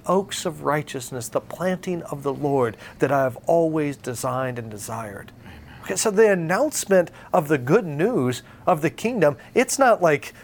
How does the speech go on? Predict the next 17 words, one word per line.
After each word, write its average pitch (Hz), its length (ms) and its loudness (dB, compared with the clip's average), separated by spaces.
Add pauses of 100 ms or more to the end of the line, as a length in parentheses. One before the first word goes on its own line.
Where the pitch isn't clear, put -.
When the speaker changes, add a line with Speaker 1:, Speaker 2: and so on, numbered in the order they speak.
(140)
Speaker 1:
"Well, 214 180 6
how 202 120 2
does 208 140 4
that 196 180 2
fit 202 160 6
in 196 160 6
with 147 140 2
Paul? 196 500 8
And 143 80 0
is 131 80 -4
that 190 160 4
just 185 240 0
some 185 200 2 (200)
future 202 480 2
day 190 520 2 (100)
or 165 120 2
anything?" 190 300 0